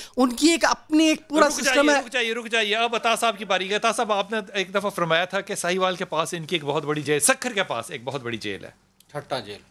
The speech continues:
Speaker 2: ठट्ठा में, ठट्ठा में इनकी जेल है जिन्नात की।
Speaker 3: जी, जी।
Speaker 2: तो इसका मतलब इनमें कोई, अ, कोई हकीम भी होगा, कोई वकील भी होगा, कोई जज भी होगा।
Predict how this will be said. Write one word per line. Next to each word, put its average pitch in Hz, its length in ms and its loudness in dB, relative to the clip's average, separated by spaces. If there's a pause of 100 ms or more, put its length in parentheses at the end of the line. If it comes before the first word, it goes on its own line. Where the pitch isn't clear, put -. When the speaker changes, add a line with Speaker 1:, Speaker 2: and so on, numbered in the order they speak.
Speaker 2:
ठट्ठा 220 320 0
में, 107 160 -10 (200)
ठट्ठा 190 220 0
में 214 120 -2
इनकी 202 160 -6
जेल 160 280 -2
है 123 140 -6 (600)
जिन्नात 160 380 2
की। 110 120 -14 (320)
Speaker 3:
जी, 107 80 -12
जी। 90 100 -18 (100)
Speaker 2:
तो 165 60 -2
इसका 175 200 0
मतलब 180 240 -2
इनमें 175 240 0
कोई, 175 220 2
अ, 180 260 -8 (800)
कोई 151 180 2
हकीम 147 360 -4
भी 170 100 -4
होगा, 151 300 2
कोई 151 180 -2
वकील 151 360 -2
भी 160 120 0
होगा, 151 280 2
कोई 147 360 0
जज 139 280 -2
भी 151 180 -2
होगा। 143 480 0